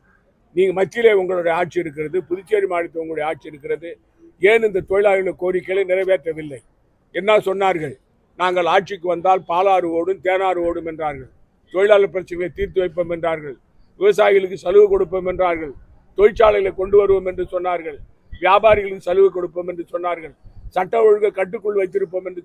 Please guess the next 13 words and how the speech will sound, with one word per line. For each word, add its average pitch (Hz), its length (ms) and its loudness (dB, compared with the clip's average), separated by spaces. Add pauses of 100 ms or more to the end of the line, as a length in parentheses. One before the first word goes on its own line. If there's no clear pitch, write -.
சொன்னார்கள். 170 420 -8 (440)
கஞ்சாவை 214 460 4
ஒழிப்போம் 196 420 -2
என்று 180 340 -6
சொன்னார்கள். 160 380 -8 (500)
கல்வி 226 280 0
தரத்தை 190 360 -2
உயர்த்துவோம் 208 440 2
என்றார்கள். 175 380 -2
மருத்துவ 196 360 -2
தரத்தில் 180 360 -4
ஒன்றுமே 208 380 -2
நடக்கவில்லை. 165 560 -8